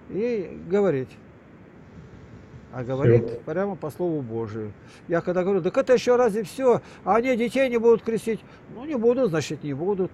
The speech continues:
Speaker 1: Настаивать не надо, потому что все великие учителя, Златоуст, Василий Великий, Григорий Богослов, все крещенные после двадцати лет. После двадцати лет. Ну, так это не верующие. Нет, не надо. У Златоуста отец был секунд верующий,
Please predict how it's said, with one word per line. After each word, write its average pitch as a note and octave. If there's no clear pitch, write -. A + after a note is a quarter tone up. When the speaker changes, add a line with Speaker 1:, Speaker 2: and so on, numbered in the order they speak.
Speaker 1:
Настаивать F3
не D#3
надо, D#3+
потому F#3+
что E3
все -
великие G3
учителя, F#3
Златоуст, F3+
Василий E3+
Великий, F#3
Григорий F#3+
Богослов, E3+
все C4+
крещенные A3+
после G#3
двадцати F3+
лет. C3+
После G#3
двадцати F#3
лет. C3
Ну, A3
так A#3+
это C4
не C#4
верующие. F3
Нет, D3+
не G3+
надо. D3+
У C3+
Златоуста F#3
отец G#3
был F#3
секунд E3
верующий, F#3